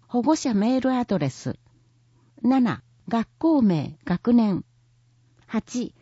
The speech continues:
ラグビー経験年数、所属スクール。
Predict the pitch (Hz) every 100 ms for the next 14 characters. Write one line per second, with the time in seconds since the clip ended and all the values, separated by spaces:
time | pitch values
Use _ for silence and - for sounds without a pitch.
0 | _ 240 302 294 240 196 170 247 277 -
1 | 285 262 254 254 - 220 160 - - _
2 | _ - 240 240 294 269 - - 254 202
3 | 147